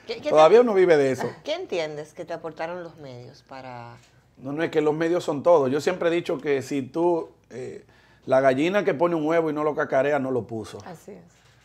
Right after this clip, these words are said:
Speaker 2: Entonces, lo, los políticos tienen que entender en sentido general que yo vivo peleando eso. Primero, la importancia de los medios y segundo, el insertarse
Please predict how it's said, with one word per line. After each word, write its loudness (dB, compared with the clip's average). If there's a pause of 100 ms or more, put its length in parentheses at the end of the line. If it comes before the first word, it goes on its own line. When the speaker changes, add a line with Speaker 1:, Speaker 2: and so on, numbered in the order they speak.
(200)
Speaker 2:
Entonces, -2
lo, 2
los 2
políticos -2
tienen -4
que -6
entender -4
en -2
sentido -2
general 0
que -4
yo -2
vivo 0
peleando -4
eso. -8 (1080)
Primero, 2
la 4
importancia -2
de 2
los -4
medios -8
y -4
segundo, -6 (720)
el -4
insertarse -4